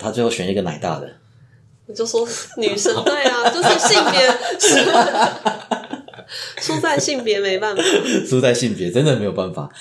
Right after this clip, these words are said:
Speaker 1: 可是我其实可以理解，因为假设今天你一个小编，然后你是一个游戏公司，那游戏公司的T A就是都是男生嘛，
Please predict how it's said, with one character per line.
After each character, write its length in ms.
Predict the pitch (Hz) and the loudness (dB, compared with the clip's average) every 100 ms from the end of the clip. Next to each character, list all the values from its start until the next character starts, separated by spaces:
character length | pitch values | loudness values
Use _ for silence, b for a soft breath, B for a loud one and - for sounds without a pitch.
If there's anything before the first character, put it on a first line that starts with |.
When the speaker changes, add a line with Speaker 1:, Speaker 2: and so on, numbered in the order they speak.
| B | B
Speaker 1:
可 80 | 190 | 2
是 60 | |
我 100 | 262 175 | 4 4
其 120 | 202 | 2
实 100 | 226 | 2
可 120 | 208 | 4
以 100 | 165 | 4
理 160 | 117 135 | 2 0
解， 400 | 117 82 71 - | 0 -2 -8 -4
因 120 | 156 | 0
为 80 | 277 | 2
假 180 | 196 202 | 2 2
设 320 | 160 127 B B B - | 2 2 B B B -6
今 100 | 143 | 0
天 240 | 160 156 | 2 2
你 120 | 113 | 0
一 80 | 117 | 0
个 100 | 127 | 2
小 180 | 120 80 | 2 0
编， 380 | - 101 95 101 - _ - | -2 -2 -2 -6 -12 _ -6
然 120 | 107 | 0
后 60 | 120 | 2
你 140 | 101 | 2
是 100 | 101 | 0
一 60 | 117 | 2
个 100 | 104 | 2
游 220 | 92 87 | 0 2
戏 200 | - 113 | 0 2
公 220 | 90 95 | 0 -2
司， 380 | 95 90 85 85 b b b | -4 -6 -6 -8 b b b
那 80 | 170 | 4
游 80 | |
戏 80 | 170 | 6
公 200 | 175 170 | 6 4
司 160 | 151 165 | 2 4
的 240 | 147 120 | 4 4
T 260 | - 139 139 | 2 2 4
A 100 | 135 | 4
就 140 | 139 | 2
是 140 | 131 127 | 0 2
都 160 | 131 | 2
是 140 | 131 113 | 2 2
男 200 | 98 101 | 2 2
生 160 | 104 | 0
嘛， 240 | 104 78 | 0 -4